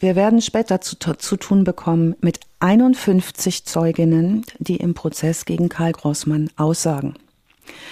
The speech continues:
Ähm, da ist viel dabei. Der Großmann hat noch ein paar Hobbys. Und zwar geht der tagsüber in Kneipen, da gabelt er auch Frauen auf, der trinkt viel und gerne.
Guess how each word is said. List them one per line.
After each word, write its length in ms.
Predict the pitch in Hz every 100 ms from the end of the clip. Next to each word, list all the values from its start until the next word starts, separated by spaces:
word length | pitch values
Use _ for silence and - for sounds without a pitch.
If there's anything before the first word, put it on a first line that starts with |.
| - - - - - _ -
Ähm, 580 | 175 165 160 165 170 170 _
da 240 | 175 185 220
ist 260 | 214 208
viel 540 | - 180 190 185 185 165
dabei. 540 | - 170 143 139 139 147 - _ _ _ _ _ _ _ _ - - - - -
Der 340 | 226 220 220 226 -
Großmann 460 | - 285 - 269
hat 120 | 262 254
noch 160 | 240
ein 100 | 175
paar 220 | 170 160
Hobbys. 480 | 160 151 156 175 -
Und 200 | - 220
zwar 320 | - 233 240
geht 320 | 240 240 233 -
der 200 | 226 226
tagsüber 640 | 240 226 - 214 214 202
in 160 | 196
Kneipen, 580 | 202 233 240 285 294 285
da 140 | 220 196
gabelt 400 | 190 190 190 -
er 180 | 180
auch 180 | 214 277
Frauen 520 | - - 226 226 226
auf, 500 | 202 208 208 220 - -
der 240 | 185 180 180
trinkt 400 | - 285 302 -
viel 680 | - - 247 240 240 240 262
und 240 | 175 165
gerne. 680 | - 165 208 240 240 240 240